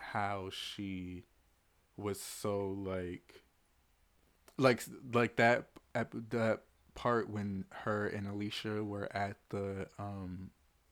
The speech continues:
like, that hotel or whatever with, on that little getaway, and she, like, flipped out talking about, "Oh, um, like, you posted that picture, it has my bag in the back," like, da, da, da. That was such a D L,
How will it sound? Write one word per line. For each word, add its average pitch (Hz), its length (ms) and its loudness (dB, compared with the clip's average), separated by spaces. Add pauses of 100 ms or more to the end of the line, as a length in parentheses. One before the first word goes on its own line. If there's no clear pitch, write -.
(240)
like, 98 280 -6
that 101 200 -2
hotel 101 380 -2
or 107 60 0
whatever 110 400 -2
with, 104 180 -6 (200)
on 104 140 0
that 98 120 -2
little 95 160 -4
getaway, 104 500 -4 (360)
and 104 140 2
she, - 100 -2
like, 101 180 2
flipped - 460 0
out 101 320 2
talking 104 280 0
about, 101 360 -2
"Oh, 139 480 2 (560)
um, 113 460 2 (200)
like, 117 280 0
you 120 80 2
posted 120 360 -2
that 113 180 0
picture, 127 360 -2
it 135 40 -2
has 131 140 -2
my 127 180 2
bag 113 360 0
in 110 140 0
the 101 60 -2
back," 92 340 -2
like, 101 180 -2
da, 104 80 0
da, 107 100 0
da. 101 140 0
That 107 220 4
was 139 120 0
such 113 340 0
a 101 140 0
D 101 520 -2
L, 98 400 0